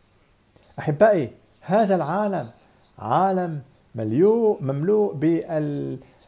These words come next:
ال-، آه، الأشياء ال-، ال-، المادية. إن ذهبنا إلى بطرس الأولى الإصحاح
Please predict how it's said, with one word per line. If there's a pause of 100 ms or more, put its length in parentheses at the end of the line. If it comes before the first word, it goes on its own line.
(180)
ال-،
آه، (460)
الأشياء (100)
ال-،
ال-،
المادية. (960)
إن
ذهبنا (100)
إلى
بطرس
الأولى (760)
الإصحاح